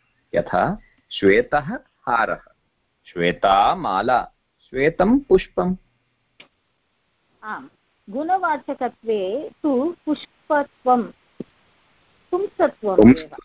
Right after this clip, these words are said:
Speaker 2: गुणवाचकत्वे तु पुंसत्वम् एव। प्रयोगः तु पूर्वं दर्शितः।
Speaker 1: अत्र प्रमाणं किम्?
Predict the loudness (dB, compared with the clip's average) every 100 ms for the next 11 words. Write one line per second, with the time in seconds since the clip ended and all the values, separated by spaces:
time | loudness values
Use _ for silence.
0 | _ _ _ _ _ -14 -10 -2 -2 -2
1 | -8 -8 -12 -8 -6 -6 -8 -10 -6 -4
2 | -2 -6 -6 -6 -4 -6 -4 -4 -4 -6
3 | -8 -12 -18 _ _ -2 0 0 0 0
4 | 0 -2 -4 -6 -2 0 0 -2 _ 2
5 | 2 0 -2 -2 -4 -4 -8 -8 -12 -18
6 | _ _ _ _ _ _ _ _ _ _
7 | _ _ _ _ _ _ _ _ -2 2
8 | 0 2 2 4 4 2 0 -4 -2 0
9 | 2 2